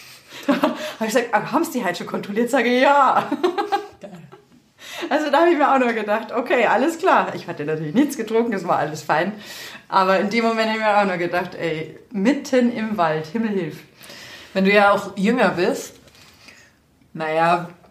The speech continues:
Speaker 2: könnte mir mit einunddreißig jetzt auch noch passieren, <laughs> wenn du mit deinen Freundinnen im Auto fährst. Und im Nebenauto sitzen zwei Typen vorne. Und irgendwie haben sie uns hochgepiesackt und haben gesagt: "Mei, schau,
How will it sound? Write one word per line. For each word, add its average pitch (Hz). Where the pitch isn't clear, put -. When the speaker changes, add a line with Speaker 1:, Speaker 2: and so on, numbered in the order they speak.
Speaker 2:
könnte 214
mir 175
mit 175
einunddreißig 185
jetzt -
auch 196
noch 208
passieren, 294
<laughs> -
wenn 214
du 208
mit 196
deinen 180
Freundinnen 185
im 165
Auto 160
fährst. 160
Und 208
im 247
Nebenauto 277
sitzen 226
zwei 220
Typen 214
vorne. 175
Und 208
irgendwie 269
haben 226
sie 220
uns 208
hochgepiesackt 190
und 175
haben 180
gesagt: 175
"Mei, 165
schau, 156